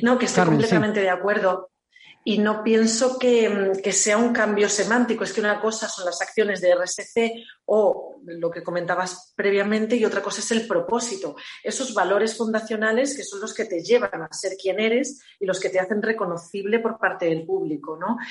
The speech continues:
Speaker 1: Y pienso que si no eres fiel a eso, es que no eres una marca, o sea, no hay esencia, no hay nada. Entonces, para mí, pienso que no es una moda. Que comuniquemos el propósito, que hagamos a la gente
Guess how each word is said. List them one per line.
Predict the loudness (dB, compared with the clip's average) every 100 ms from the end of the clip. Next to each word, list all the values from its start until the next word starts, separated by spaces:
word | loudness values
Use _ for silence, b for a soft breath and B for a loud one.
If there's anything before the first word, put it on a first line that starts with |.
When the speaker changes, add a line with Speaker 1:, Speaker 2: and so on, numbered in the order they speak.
| B B B
Speaker 1:
Y | 2 2
pienso | 6 4 6 2 2
que | 0
si | 0 2
no | 4
eres | 4 4 0 -2
fiel | 0 0 0 -6
a | -4
eso, | -2 -4 -6 -6 -6 B B B
es | -4 0
que | 0
no | 2 2 4 4
eres | 4 2 0
una | 0
marca, | 2 0 -2 -6
o | -4
sea, | -2 0
no | 0 0 -2 2
hay | 2 2 0
esencia, | -4 0 0 0 -2 -8
no | -6 0
hay | 0
nada. | 2 0 0 -2 -4 -10 -20 b b b _
Entonces, | -4 -4 0
para | 2 4
mí, | 4 2 2
pienso | -2 -4 -6
que | -6
no | -4
es | -4 -4 -6
una | -6
moda. | -6 -6 -8 -10 B B B
Que | -6 0
comuniquemos | 2 2 2 4 4 4
el | 0
propósito, | 2 2 0 0 -2 0
que |
hagamos | 0 2 0 0
a |
la | -2
gente | -2 -2 -2 -2 -4